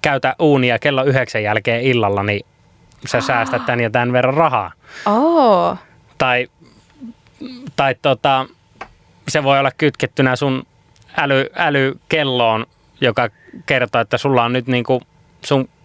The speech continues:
Speaker 1: kehon lämpötila on nyt, tota, puoli astetta liian korkealla, että se jäähdyttää automaattisesti sitä kämppää. Tai mitä ikinä. Tai
Speaker 2: Niin.
Speaker 1: että sä oot syönyt viimeksi, tota, neljä tuntia sitten, niin se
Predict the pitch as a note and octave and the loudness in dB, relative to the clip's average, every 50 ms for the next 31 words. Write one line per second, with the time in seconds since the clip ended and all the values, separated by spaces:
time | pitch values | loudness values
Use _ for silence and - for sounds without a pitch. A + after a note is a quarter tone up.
0 | _ _ - - E3+ D3+ C#3+ C3+ C3 C3+ C3 B2+ B2 B2 - B2 A#2+ A#2 A2+ A#2 | _ _ -6 -2 0 0 0 0 0 0 0 0 -2 -2 0 0 0 0 0 0
1 | A#2+ B2 B2 A#2+ _ - - _ _ _ _ - C#3 - B2 A2 - A#2+ A2+ - | 0 -2 -4 -6 _ -14 -20 _ _ _ _ -6 -2 0 0 0 0 -2 -4 -6
2 | _ _ - D3 C#3 B2 A2 G#2 A2 - - A#2+ - - A#2 A#2+ A#2+ A2+ A2 G#2+ | _ _ 0 2 4 4 4 2 0 -2 -2 -4 -2 -2 -2 0 0 -2 -2 0
3 | - C3+ B2 A2+ G2+ - A2 G2+ G2 F#2+ G2 - - C3 A#2+ A#2+ A#2+ G#2+ G#2+ G#2+ | 0 2 2 0 0 -2 -4 -4 -4 -6 -8 -6 -2 0 2 2 2 2 0 -2
4 | G#2 - - A2+ A#2 A#2 A#2 G#2+ G#2+ G2+ F#2 F#2 - - A2+ G2 - - - - | -4 -4 -2 0 2 2 2 2 0 -4 -6 -6 -4 -4 -6 -6 -6 -8 -4 -2
5 | A2+ G#2 - - B2+ A2+ G#2 - - F#2 F2 F2 - _ _ _ - - - - | -2 0 0 -2 -4 -4 -6 -8 -8 -8 -10 -10 -12 _ _ _ -20 -8 -6 -4
6 | C#3+ A2 C3 B2+ C3+ F3+ C#3+ C#3 C#3+ D3 D3+ C#3 - A#2+ G2 F#2 - - - - | -4 -4 -4 -6 -6 -4 -4 -4 -4 -4 -4 -6 -6 -8 -10 -10 -14 -20 -6 0
7 | B3 B3+ C#4 C4+ B3 A3+ G3+ G3 F3 E3+ E3 - - G#3 G3+ E3+ D3 C#3 B2+ A#2+ | 2 4 4 6 4 4 2 0 -2 -2 -4 -2 0 2 2 4 2 2 0 0
8 | C3+ C3 B2 B2 A#2+ - - - - - - - - - - _ _ - C3+ B2 | 0 0 0 0 -2 -4 -6 -12 -18 -20 -20 -20 -20 -20 -20 _ _ -2 -2 0
9 | - - B2+ A#2+ A#2 - - _ _ _ _ _ _ _ _ _ _ _ _ - | 0 0 0 0 -2 -4 -8 _ _ _ _ _ _ _ _ _ _ _ _ 0
10 | D#3+ D3+ C#3 B2+ A#2+ G#2+ A2+ G#2+ G2+ - A2+ A2 - A2+ - - A#2 G#2+ G#2+ G2+ | 0 2 2 0 -2 -2 -4 -4 -2 -2 -2 -2 -2 -4 -6 -6 -4 -4 -2 -2
11 | A#2+ A2+ A2 | -2 -2 -4